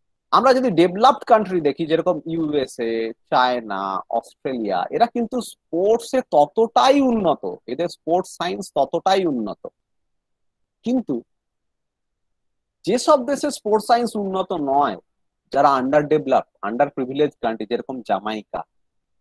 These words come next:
কিন্তু তারা অলিম্পিকে এত ভালো কি করে করছে? Because তাদের social স্পোর্টসটা এতটাই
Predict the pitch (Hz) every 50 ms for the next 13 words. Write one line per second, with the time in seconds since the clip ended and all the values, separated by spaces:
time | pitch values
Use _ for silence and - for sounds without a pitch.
0 | _ _ _ _ _ _ _ _ _ _ _ _ _ _ _ _ _ _ _ _
1 | _ _ - 127 143 151 - 196 - 190 180 180 170 170 170 175 175 - - 170
2 | - 170 160 - - 151 147 165 160 160 - - 160 - 160 165 160 - 156 -
3 | _ - - _ _ _ _ _ _ _ _ _ _ _ - 143 - - - 190
4 | 208 240 247 226 - - - - _ _ _ _ _ _ _ _ _ _ _ _
5 | - 135 - 233 233 226 - - - - 180 196 190 - - 269 262 269 262 -
6 | - - - 202 196 226 226 - - - 247 - - - - - - - - 254
7 | 240 - - - 311